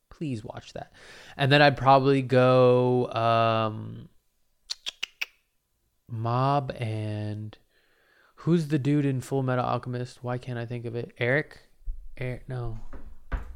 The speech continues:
What the fuck is it? Producer. No, what is it? I'm gonna think of it. No. Full Metal. Alchemist. I know it's, it's something. What is it? What is it? What is it? What is it?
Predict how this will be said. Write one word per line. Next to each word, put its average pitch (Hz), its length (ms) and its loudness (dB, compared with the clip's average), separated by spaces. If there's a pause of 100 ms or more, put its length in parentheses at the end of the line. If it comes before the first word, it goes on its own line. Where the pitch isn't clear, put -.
(200)
What 123 160 -10
the 120 120 -12
fuck - 320 -12
is 110 120 -14
it? - 160 -18 (160)
Producer. 170 580 4 (1400)
No, 147 260 -4 (140)
what 143 140 -12
is 143 140 -12
it? 123 180 -16 (240)
I'm 143 100 -12
gonna 143 140 -10
think 131 200 -16
of 131 60 -16
it. - 180 -18
No. 127 200 -10 (1000)
Full 131 220 -6
Metal. 123 460 -2 (520)
Alchemist. 120 680 -12 (280)
I 117 100 -10
know 120 280 -8
it's, - 240 -20 (360)
it's - 140 -18
something. 120 520 -8 (1400)
What 127 160 -8
is 123 160 -8
it? 123 160 -10
What 131 120 -8
is 127 180 -10
it? - 120 -14
What 131 160 -10
is 123 160 -10
it? 160 160 -12
What 135 160 -12
is 127 160 -12
it? 156 160 -16